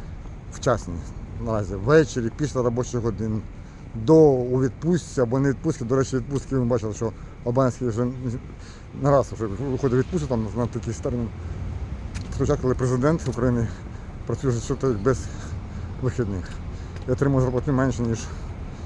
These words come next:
можливо, навіть він, ну, сто відсотків менше, ніж його заступника Галина Музичук, Чуприна, Карчеви тощо.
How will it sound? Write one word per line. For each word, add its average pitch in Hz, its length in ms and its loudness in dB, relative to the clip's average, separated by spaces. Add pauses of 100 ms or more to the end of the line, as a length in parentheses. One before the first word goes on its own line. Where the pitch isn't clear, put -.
(340)
можливо, 131 300 4
навіть 127 280 2
він, 156 180 2 (100)
ну, 117 260 -2
сто 135 180 0
відсотків 123 300 0
менше, 123 240 0
ніж 117 120 0 (560)
його 120 100 2
заступника 123 480 0 (220)
Галина 120 240 4
Музичук, 113 360 0 (760)
Чуприна, 127 460 4 (680)
Карчеви 131 460 2 (420)
тощо. 101 320 -4